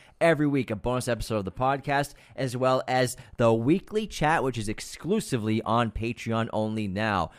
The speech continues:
We have a two dollar, five dollar, ten dollar, twenty-five dollar, and one hundred dollar tier membership. Everyone comes with a bunch of awesome perks. That ten dollar tier gets you access to our Discord. It's an incredible film community that we've built and developed with our friends and fans.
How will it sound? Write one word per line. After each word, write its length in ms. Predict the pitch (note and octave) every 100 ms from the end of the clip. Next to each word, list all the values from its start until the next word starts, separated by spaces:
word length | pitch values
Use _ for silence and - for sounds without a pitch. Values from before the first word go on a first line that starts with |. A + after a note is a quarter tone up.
| -
We 60 | G#2
have 80 | F#2
a 20 |
two 180 | - F#3
dollar, 300 | E3+ D#3 D3
five 260 | C#3+ D3
dollar, 220 | C#3+ C3+ C3
ten 260 | - C#3
dollar, 320 | C3 C3+ C3+ - _ _ - -
twenty-five 580 | - G#3 B3+ - D3 C3
dollar, 220 | B2+ B2+ B2+
and 200 | C3 C#3
one 140 | C#3
hundred 320 | A2+ D3 C#3
dollar 240 | B2 A#2 A2
tier 280 | - B2
membership. 540 | A2+ A2 A2 - A#2+ - _ _ _ -
Everyone 680 | E3 E3 F#3 D3+ B2+ C3+
comes 240 | - G#2+ F#2+
with 80 | F2
a 80 |
bunch 180 | G2 F#2+
of 140 | F2 F2
awesome 320 | F2 - E2+
perks. 300 | - C3+ -
That 180 | G#2+ G2
ten 220 | - D#3+
dollar 220 | D3 B2
tier 200 | G2 A2+
gets 220 | G2+ A2 A2+
you 80 |
access 460 | F#2 A2 - G#2 -
to 240 | - A#2+
our 280 | E2+ G#2 G#2
Discord. 600 | G2+ C3 - - B2+ A#2 - - -
It's 100 | -
an 60 |
incredible 340 | G2 A2+ G#2+ G2
film 240 | A#2 G#2
community 320 | - G#2+ G#2+
that 140 | G2 E2+
we've 260 | F2 -
built 240 | A#2 B2 A2
and 100 | G2+
developed 380 | F2+ A#2 A#2
with 120 | F2+ -
our 100 | D#2+
friends 320 | A2 A2 F#2+
and 120 | F2
fans. 520 | - D3 D#3 D#3+ -